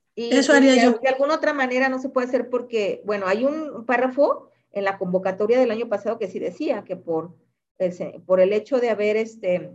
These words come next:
Speaker 1: sido contratada en esa, en esa temporada, se
Speaker 2: El
Speaker 1: toma-
Speaker 2: año pasado, pero ahora no.
Speaker 1: No lo van a
Speaker 2: Ahora
Speaker 1: poner.
Speaker 2: está muy estricto con perfiles.
Speaker 1: Sí, no lo, no van a poner ese tipo de leyendas para
Speaker 2: Sí,
Speaker 1: la
Speaker 2: yo
Speaker 1: promoción
Speaker 2: creo,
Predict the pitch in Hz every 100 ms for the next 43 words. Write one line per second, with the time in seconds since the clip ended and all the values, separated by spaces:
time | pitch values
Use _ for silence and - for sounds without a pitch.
0 | - 208 214 202 180 180 202 214 202 180
1 | 185 202 190 190 180 180 196 214 214 214
2 | 202 226 - _ _ _ 175 180 180 240
3 | 294 311 269 226 - 285 302 277 269 214
4 | 220 247 262 240 262 277 - _ _ -
5 | 220 240 254 208 262 302 294 302 285 269
6 | 311 349 349 330 - 320 320 339 330 311
7 | 294 311 302 285 277 262 247 - _ _
8 | _ _ _ _ 233 254 226 226 220 214
9 | 202 208 214 214 208 190 196 214 196 185
10 | 190 180 165 160 160 175 180 160 165 _
11 | _ _ _ _ _ - 180 180 196 277
12 | 180 - 359